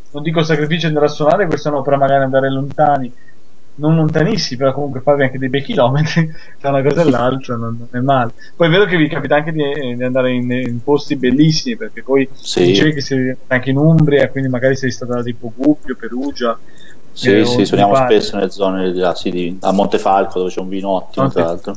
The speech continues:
Speaker 1: eh, tra l'altro, esatto, ma il Sagrantino, no? No,
Speaker 2: Esatto.
Speaker 1: no.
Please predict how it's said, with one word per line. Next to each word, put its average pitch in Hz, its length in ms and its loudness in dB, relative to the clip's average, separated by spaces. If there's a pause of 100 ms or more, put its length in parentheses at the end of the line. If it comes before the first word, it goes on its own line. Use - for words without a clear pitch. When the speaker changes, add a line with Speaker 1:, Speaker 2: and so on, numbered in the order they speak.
(100)
Speaker 1:
eh, 120 560 0
tra 127 140 2
l'altro, 120 400 4
esatto, 123 500 -2
ma 143 160 0
il 147 80 2
Sagrantino, 151 720 0
no? 139 280 -2 (140)
No, 123 260 -4
Speaker 2:
Esatto. 104 580 2
Speaker 1:
no. 92 120 -6